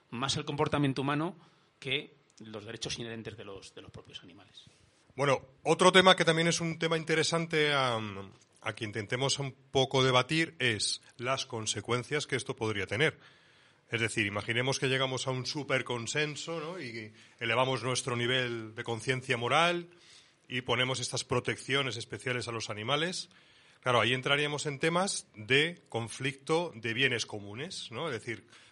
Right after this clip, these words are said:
Speaker 2: considerado que esto es un bien general y común, pero entraría en conflicto con el tema como la economía, como ha pasado ahora con el tema del covid, ¿no? El conflicto entre salud o economía. Tema de las macrogranjas.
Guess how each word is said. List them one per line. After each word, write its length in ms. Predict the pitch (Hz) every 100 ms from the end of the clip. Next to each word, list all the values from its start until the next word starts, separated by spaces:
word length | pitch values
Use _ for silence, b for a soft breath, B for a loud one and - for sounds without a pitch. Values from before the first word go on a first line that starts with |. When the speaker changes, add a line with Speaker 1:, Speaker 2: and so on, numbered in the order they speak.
| B
Speaker 2:
considerado 840 | 127 123 - 120 123 135 139 135
que 80 | 131
esto 160 | 135 127
es 40 |
un 460 | 131 131 127 123 117
bien 280 | 135 135 131
general 420 | 131 131 156 151
y 40 |
común, 580 | 135 135 175 196 202 202 b b b b b _
pero 180 | 110 110
entraría 240 | 107 120
en 80 | 131
conflicto 400 | 139 156 143 170
con 140 | 143
el 100 | 107
tema 300 | 120 131 151
como 180 | - 110
la 80 | 95
economía, 460 | 98 98 113 90 -
como 180 | - 110
ha 60 | 127
pasado 280 | 151 147 139
ahora 160 | 156
con 140 | 151 110
el 100 | 104
tema 220 | 107 104
del 140 | 98
covid, 280 | 101 90 90
¿no? 100 | 135
El 80 | 135
conflicto 480 | 110 104 131 131 120
entre 340 | 110 104 101 b b b
salud 640 | - - 120 156 247 - -
o 160 | 123 117
economía. 560 | 117 110 110 113 80 - b b b _
Tema 220 | 147 147
de 60 | 147
las 120 | 135
macrogranjas. 840 | 131 131 113 95 90 90 82 -